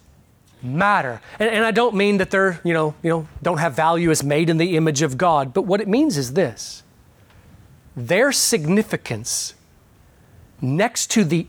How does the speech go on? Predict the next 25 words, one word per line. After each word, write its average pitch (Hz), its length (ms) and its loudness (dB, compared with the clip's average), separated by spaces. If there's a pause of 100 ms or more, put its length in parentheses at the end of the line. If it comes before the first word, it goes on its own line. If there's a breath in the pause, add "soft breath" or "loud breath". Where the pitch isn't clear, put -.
(120)
infinite 240 840 0
significance 175 1080 0 (160)
of 135 220 -4 (120)
God, 117 500 0 (1040 soft breath)
they're 220 120 2
nothing. 190 540 0 (1400 loud breath)
But 208 80 -2
we 190 120 4
have 233 240 0
to 277 100 0
regard 202 500 2
God 147 180 0
in 127 120 -2
that 127 160 -4
way. 123 260 -8 (1120 loud breath)
We 190 120 2
have 240 340 0
to 277 160 4
re-, 202 240 2
we 196 100 4
have 220 220 2
to 185 120 0
fear 254 460 2
him 233 320 0
supremely 185 880 2